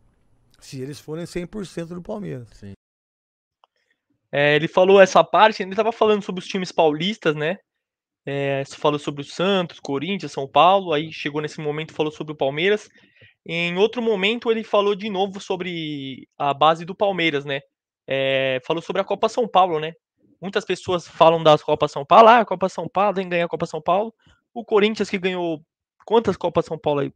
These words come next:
Speaker 3: Vinte, vinte e poucas, acho, sei lá. E não revela ninguém, né? É, tanto é que o Igor, né? O Igor, é, Igor não, caralho, como é o nome dele? O Igão. É, acho que é Igor. <laughs>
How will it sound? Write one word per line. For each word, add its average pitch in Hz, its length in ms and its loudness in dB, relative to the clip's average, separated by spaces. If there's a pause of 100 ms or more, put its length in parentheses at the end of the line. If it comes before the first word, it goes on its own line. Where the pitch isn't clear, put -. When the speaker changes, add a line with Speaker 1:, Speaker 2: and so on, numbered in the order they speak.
Speaker 3:
Vinte, 151 360 -14 (280)
vinte 180 180 -10
e 151 60 -18
poucas, 170 360 -4
acho, 156 200 4
sei 151 180 -4
lá. 139 180 -4 (600)
E 147 460 -8
não 202 100 -6
revela 254 380 4
ninguém, 262 360 -2
né? 208 160 -10 (840)
É, 139 240 -4
tanto 190 300 -4
é 202 80 2
que 214 640 -8 (120)
o 165 180 -14
Igor, 175 380 -6
né? 160 220 -2
O 139 180 -12
Igor, 156 340 -14 (720)
é, - 180 -14
Igor 196 300 -6
não, 170 180 -4
caralho, 131 360 -10
como 156 140 -14
é - 20 -10
o 151 40 -10
nome 143 160 -10
dele? 156 260 -6 (260)
O 143 80 -10
Igão. 160 360 -4 (160)
É, 277 80 -2
acho 202 140 0
que 233 80 -4
é 185 40 -2
Igor. 147 300 -8
<laughs> - 360 -4